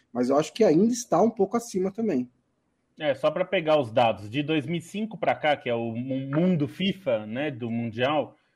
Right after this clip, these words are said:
Speaker 2: é, são dezesseis edições, em treze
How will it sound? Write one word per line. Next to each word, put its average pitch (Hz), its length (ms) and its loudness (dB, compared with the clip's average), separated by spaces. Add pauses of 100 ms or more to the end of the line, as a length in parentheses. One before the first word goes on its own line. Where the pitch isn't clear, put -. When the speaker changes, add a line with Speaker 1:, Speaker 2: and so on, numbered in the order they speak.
(220)
Speaker 2:
é, 120 220 2
são 160 200 -2
dezesseis 160 580 0
edições, 170 680 -4 (100)
em 202 140 -2
treze 170 800 0